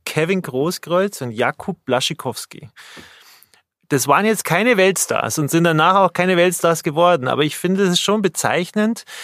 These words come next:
dass man da eben zwei hatte, die einfach gearbeitet haben. Und die wussten, die werden auch nie bei Real Madrid landen.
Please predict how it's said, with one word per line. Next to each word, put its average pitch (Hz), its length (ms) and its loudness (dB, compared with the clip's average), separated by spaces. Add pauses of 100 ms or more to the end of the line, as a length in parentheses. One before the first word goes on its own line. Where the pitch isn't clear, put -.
(160)
dass 147 160 -2
man 175 140 2
da 175 80 4
eben 165 340 0
zwei 143 320 0
hatte, 208 420 0
die 180 300 -2
einfach 175 320 -4
gearbeitet 190 680 0
haben. 127 240 0
Und 143 140 -4
die 147 140 -2
wussten, 208 320 0
die 156 80 0
werden 180 140 4
auch 160 120 2
nie 208 180 2
bei 220 140 4
Real 175 260 2
Madrid 175 380 -2
landen. 170 500 -2